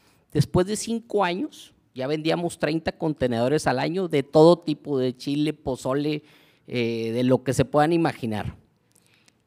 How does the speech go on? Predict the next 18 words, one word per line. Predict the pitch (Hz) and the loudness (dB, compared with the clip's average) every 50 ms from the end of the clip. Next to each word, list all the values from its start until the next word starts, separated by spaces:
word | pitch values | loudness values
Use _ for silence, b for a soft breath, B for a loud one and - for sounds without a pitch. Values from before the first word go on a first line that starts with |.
| _ - | _ -4
Y | 151 147 | 0 2
después | 147 - - 180 - | 2 2 2 0 -2
tuve | - 190 185 | 0 2 2
una | 196 190 190 | 2 2 2
gran | 175 170 175 185 | 0 0 0 0
oportunidad. | 185 180 - 180 160 - 180 175 190 208 277 330 - _ _ _ _ | 0 -2 -2 -6 -4 -4 -4 -2 -2 -2 -4 -6 -10 _ _ _ _
En | - 147 | -4 -4
el | 135 131 | -2 0
dos | 131 131 131 | 0 0 0
mil | 139 151 160 160 156 | 0 0 0 0 0
diez | 156 160 156 160 - - - - _ _ _ _ - | 0 0 0 0 -2 -6 -16 -20 _ _ _ _ -6
hago | 120 123 131 139 | -4 -2 0 0
una | 143 156 | 0 0
empresa | 147 139 147 - 143 135 - - | 0 -2 -2 -2 -4 -2 0 0
de | 151 | 0
la | 147 135 | 0 -2
industria | 123 123 117 - - 143 - _ | -4 -4 -6 -6 -8 -8 -8 _
petrolera | - 135 - 139 135 143 139 139 131 147 208 | -12 -14 -14 -12 -8 -6 -4 -4 -4 -6 -8